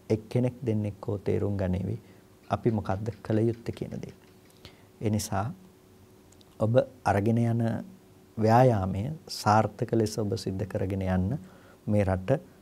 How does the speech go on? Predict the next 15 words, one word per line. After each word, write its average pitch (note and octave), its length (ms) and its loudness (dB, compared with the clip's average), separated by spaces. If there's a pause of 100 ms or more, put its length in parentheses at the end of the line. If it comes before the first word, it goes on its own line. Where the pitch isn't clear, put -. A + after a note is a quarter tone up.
අපි G2+ 200 -6
හැමදාම G2+ 500 0
කියනවා G2+ 360 -2
වගේ G#2 260 -2
රාජා G2 400 -2
බහුතු G#2 340 -4
ධම්මිකෝ G2 460 -2
කියලා G#2+ 240 -8
නේ G2+ 100 -8
කියන්නේ G2 260 -4
රජවරු G2 300 -2
දැහැමි G2 320 -2
වේවා G#2+ 320 -4
කියලා. B2+ 300 -14 (720)
ඉතින් A2 180 2